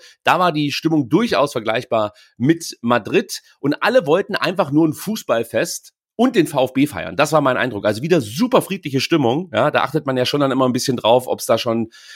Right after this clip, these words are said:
vielleicht die ein oder anderen Auseinandersetzungen gibt mit Einheimischen et cetera. Aber das war absolut nicht der Fall. Also auch die Italiener, die Turiner vor Ort, super freundlich, super entgegenkommend. Natürlich viele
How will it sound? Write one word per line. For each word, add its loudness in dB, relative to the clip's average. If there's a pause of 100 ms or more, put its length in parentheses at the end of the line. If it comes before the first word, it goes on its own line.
(140)
vielleicht 0
die -4
ein -2
oder 2
anderen -2
Auseinandersetzungen -2
gibt -4
mit -2
Einheimischen 0
et 0
cetera. 0
Aber 0
das -2
war -2
absolut -2
nicht -4
der -2
Fall. 2 (240)
Also -2
auch -8
die -8
Italiener, 2
die -6
Turiner 0
vor -2
Ort, 0
super 0
freundlich, 0
super 0
entgegenkommend. -2
Natürlich -2
viele 0